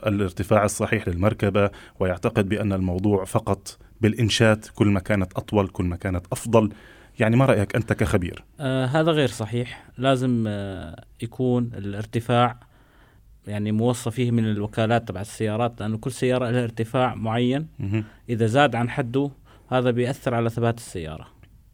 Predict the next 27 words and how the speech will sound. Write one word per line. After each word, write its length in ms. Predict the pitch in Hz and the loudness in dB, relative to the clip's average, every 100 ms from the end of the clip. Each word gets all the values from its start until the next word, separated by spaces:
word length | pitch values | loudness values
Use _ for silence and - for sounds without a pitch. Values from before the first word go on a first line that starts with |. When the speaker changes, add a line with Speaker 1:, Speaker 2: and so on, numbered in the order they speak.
| - | -4
Speaker 1:
جيد. 280 | 123 85 - - - | -2 -2 -4 -20 -4
طيب، 160 | 104 - - - - - - - | -4 -4 -14 -20 -20 -20 -16 -14
آه، 300 | - - 156 | -14 -8 -2
نقطة 320 | 170 - 104 | -2 2 0
نقطة، 260 | 78 - | 0 -6
نمسك 300 | 92 143 127 | -2 0 0
سيارات 340 | - 117 120 123 | 0 2 2 2
الدفع 240 | 113 120 | 0 0
الرباعي 340 | 107 110 123 110 | 2 4 4 2
وسيارات 440 | 104 98 113 113 - - - - | 2 2 4 0 -8 -20 -14 -4
ال-، 180 | 101 - | -2 -2
الصالون 560 | - 101 98 113 113 | -4 0 2 4 2
والسيارات 420 | 98 - 98 101 92 | -2 -2 -2 -2 -2
الرياضية. 360 | 92 76 - 131 | -6 -6 -8 -6
Speaker 2:
نعم. 120 | 95 92 - | -6 -8 -2
Speaker 1:
في 100 | 131 | 0
سيارات 320 | 127 139 147 | 4 4 4
الدفع 200 | 113 110 | 0 0
الرباعي، 400 | 95 87 85 87 - - - | -2 -2 -4 -6 -12 -20 -12
آه، 160 | - - - | -8 -8 -4
كيف 220 | - 202 151 | 2 4 6
يكون 280 | 123 - | 6 6
الترفيع 440 | 117 117 107 110 107 | 4 2 0 0 2
الذي 240 | 107 101 | 4 4
يقوم 300 | 98 - 104 | 0 0 0
به 220 | 95 90 | 0 0
عادة 260 | 92 101 90 | 2 0 0